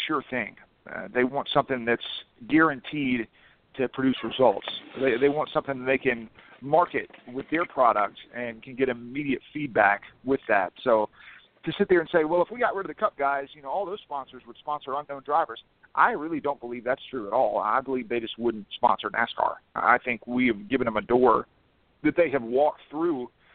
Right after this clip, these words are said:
for a very long time. And, you know, if we just close that door completely off, I don't think that's gonna do a lot of good to the sport either. You know, so I can see where nascar is coming from with that. I, I think we've kinda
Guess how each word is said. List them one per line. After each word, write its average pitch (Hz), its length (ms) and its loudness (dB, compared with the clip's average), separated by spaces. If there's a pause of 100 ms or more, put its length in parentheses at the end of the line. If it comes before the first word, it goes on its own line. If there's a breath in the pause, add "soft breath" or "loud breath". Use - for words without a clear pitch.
(180 soft breath)
for 147 80 -4
a 139 40 -4
very 151 220 -4
long 131 280 -6
time. 135 420 -2
And, 113 180 -16 (1000)
you 151 100 -6
know, 151 80 2
if 135 100 -6
we 160 100 -4
just 160 220 -8
close 170 320 0
that 147 160 0
door 147 160 2
completely 135 440 -6
off, 143 240 4 (360 soft breath)
I 139 80 -4
don't 151 100 -4
think 139 160 -10
that's 143 220 0
gonna 127 140 -6
do 120 140 -6
a - 20 -4
lot 120 180 4
of 113 60 -10
good 113 140 -8
to 107 40 -14
the 98 80 -16 (120)
sport 113 200 -8
either. - 280 -6 (320 soft breath)
You 123 80 -6
know, 123 120 -2
so 117 60 -2
I - 60 -2
can 120 120 -20 (100)
see 151 80 -6
where 123 140 -4
nascar 117 420 -4
is 113 140 -10
coming 117 240 -10
from 120 180 -6
with 113 120 -18
that. 113 220 -4
I, 110 140 -4
I 113 60 -8
think 127 220 -8
we've 131 220 -4
kinda 120 280 4